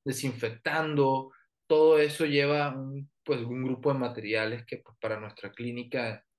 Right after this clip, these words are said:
pues, es un tema de, de consumo, ¿no?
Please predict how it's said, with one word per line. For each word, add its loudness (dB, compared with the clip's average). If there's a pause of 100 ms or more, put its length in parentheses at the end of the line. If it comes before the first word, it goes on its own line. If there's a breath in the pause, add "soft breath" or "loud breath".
(140)
pues, -16
es -12
un -14 (600)
tema -6
de, -4
de -10
consumo, -8
¿no? -10